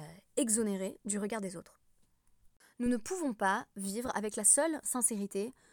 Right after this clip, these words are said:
de nos intentions et la certitude de bien faire. En réalité, il faut tenir compte des apparences, ce qui me semble d'ailleurs lié à un ensemble de lois auxquelles on donne le nom de Maritaïn, ce qui, là encore,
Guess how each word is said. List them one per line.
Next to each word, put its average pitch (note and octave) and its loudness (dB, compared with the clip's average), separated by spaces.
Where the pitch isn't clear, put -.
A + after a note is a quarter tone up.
de A3+ 2
nos A3+ 4
intentions F3+ -8
et D#4 -2
la G3+ 0
certitude G#3+ -2
de G#3 0
bien F#3+ -2
faire. - -16
En A3 2
réalité, G#3 -2
il A#3 -2
faut - 2
tenir G3+ 0
compte G#3 -2
des F#3 -2
apparences, - -4
ce - -10
qui D#4 -6
me B3 -2
semble B3 0
d'ailleurs G3+ -4
lié F3+ -6
à F3+ -6
un D#3+ -10
ensemble G#3 -2
de F3 -10
lois F3+ -6
auxquelles G3 -6
on D3 -12
donne F#3 -6
le F3 -6
nom G3 -4
de E3 -10
Maritaïn, F3+ -8
ce - -2
qui, D4+ 2
là A3+ 0
encore, G#3 0